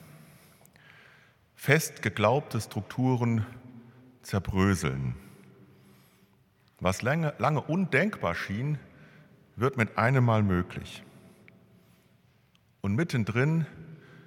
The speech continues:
Millionen erwerbstätiger Frauen und Männer und Hunderttausende von Unternehmensleitungen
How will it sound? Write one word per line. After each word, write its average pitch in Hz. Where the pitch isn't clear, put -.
Millionen 147
erwerbstätiger 113
Frauen 104
und 95
Männer 110
und 127
Hunderttausende 117
von 101
Unternehmensleitungen 98